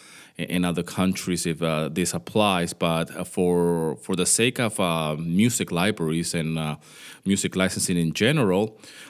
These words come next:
uh, a national television, uh, commercial spot will be, uh, sixty seconds in length. All right. Now, the next one, which is a thirty-second, uh, edit, is for a local television. Okay.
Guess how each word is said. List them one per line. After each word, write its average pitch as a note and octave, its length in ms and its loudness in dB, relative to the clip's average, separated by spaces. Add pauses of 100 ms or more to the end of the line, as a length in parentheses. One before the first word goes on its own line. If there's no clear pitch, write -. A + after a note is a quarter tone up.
uh, F2 220 0
a F#2+ 100 4
national G#2 440 2
television, F#2+ 760 0
uh, F2 120 0
commercial G#2 500 0
spot F2+ 380 0
will F2 120 0
be, F2+ 360 0
uh, D#2 100 -6
sixty - 380 0
seconds F2+ 560 -2
in F2 360 0
length. D#2+ 460 -2 (340)
All E2 100 -4
right. A2+ 220 0 (440)
Now, A2+ 260 2 (100)
the G#2+ 160 4
next C3+ 340 2
one, G2 180 2
which F#2+ 200 0
is F#2+ 140 0
a F#2 80 -2
thirty-second, F#2+ 1040 2
uh, D2+ 880 -2 (1120)
edit, A#2+ 380 2 (500)
is A#2+ 300 6
for - 280 2
a F2+ 80 4
local G2+ 360 4
television. D#2+ 840 -2 (320)
Okay. C#3+ 380 0